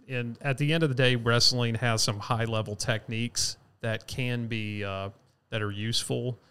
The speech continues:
But at the end of the day, it's, it's the simplest techniques that really win. If you watch the N C double A championships, is r-, r-, pretty much the only time nas-, uh, N C double A wrestling or wrestling gets, kinda gets the spotlight.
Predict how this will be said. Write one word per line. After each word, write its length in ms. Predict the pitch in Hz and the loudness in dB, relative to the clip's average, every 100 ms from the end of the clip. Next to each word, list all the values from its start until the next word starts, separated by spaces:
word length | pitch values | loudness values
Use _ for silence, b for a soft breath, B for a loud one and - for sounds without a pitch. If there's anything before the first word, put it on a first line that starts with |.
| b _ | b _
But 120 | 135 | 2
at 80 | 120 | 2
the 160 | 127 131 | 2 2
end 100 | 139 | 2
of 40 | |
the 80 | 113 | 2
day, 240 | 117 110 110 | 2 2 0
it's, 260 | 113 - - - | -4 -4 -8 -12
it's 220 | - - | -8 -4
the 160 | 131 | -2
simplest 720 | 107 - - 143 143 131 - - | 2 4 4 4 4 0 2 2
techniques 580 | 120 131 113 104 - - b b - | 0 2 -2 -2 -4 -8 b b -6
that 180 | 107 | -4
really 380 | 110 113 120 110 | 0 4 6 4
win. 220 | 107 113 | 2 0
If 100 | 104 | 0
you 140 | 127 135 | 0 2
watch 440 | 123 127 123 - - - _ - | 4 4 4 0 -2 -20 _ -4
the 160 | 117 | 2
N 80 | 117 | 2
C 140 | - 123 | 2 0
double 260 | 113 117 | 0 0
A 80 | 110 | 0
championships, 640 | 110 117 110 113 110 107 | 0 0 -2 -2 -2 -2
is 120 | 107 101 | -2 -6
r-, 280 | 104 117 104 - _ _ _ _ _ - | -4 -4 -4 -16 _ _ _ _ _ -14
r-, 80 | 131 139 - - | -12 -12 -14 0
pretty 180 | 175 156 | 4 6
much 200 | 139 131 | 6 4
the 160 | 139 | 4
only 240 | 135 156 147 | 4 4 2
time 300 | 139 127 123 | 4 2 4
nas-, 280 | 120 117 113 | 2 2 0
uh, 40 | |
N 340 | 113 117 120 | -2 0 0
C 100 | 123 120 | 0 2
double 220 | 113 113 | 2 2
A 60 | |
wrestling 460 | 104 110 - 107 107 | 2 2 0 -2 -2
or 60 | 104 | 0
wrestling 300 | 110 110 107 | 0 0 -2
gets, 200 | 107 - | -4 -2
kinda 220 | 110 107 | -2 -2
gets 180 | 107 113 | -4 -2
the 60 | |
spotlight. 600 | - 104 107 101 101 101 | -2 0 -2 -2 -2 -4